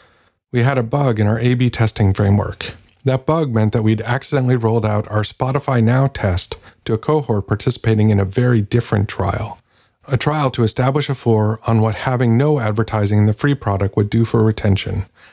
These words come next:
essentially giving our premium product away for free. To Spotify's immense credit, instead of punishing me, my peers, and the team, we were rewarded for how we handled the failure. The lessons we learned from the mistakes of Spotify Now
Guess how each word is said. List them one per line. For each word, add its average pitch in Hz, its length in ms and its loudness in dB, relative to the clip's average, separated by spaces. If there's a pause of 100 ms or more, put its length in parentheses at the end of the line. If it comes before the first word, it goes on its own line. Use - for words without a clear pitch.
(160)
essentially 131 480 0
giving 113 320 0
our 101 80 -2
premium 143 480 0
product 104 400 0
away 98 240 4
for 104 160 -2
free. 98 400 -4 (960)
To - 100 -8
Spotify's 147 560 -2
immense 131 380 0
credit, 107 500 0
instead 139 340 0
of 131 120 -4
punishing 113 560 0
me, 135 480 2
my 110 160 4
peers, 104 440 0
and 107 200 2
the 104 40 2
team, 101 580 2 (340)
we 151 120 2
were 160 200 4
rewarded 135 580 0
for 107 140 0
how 117 160 0
we 117 100 2
handled 107 440 0
the 104 60 0
failure. 98 580 -2 (600)
The 107 140 0
lessons 139 400 0
we 120 160 2
learned 104 300 2
from 110 120 0
the 107 80 4
mistakes 131 460 0
of 110 80 -2
Spotify 107 520 -2
Now 92 400 2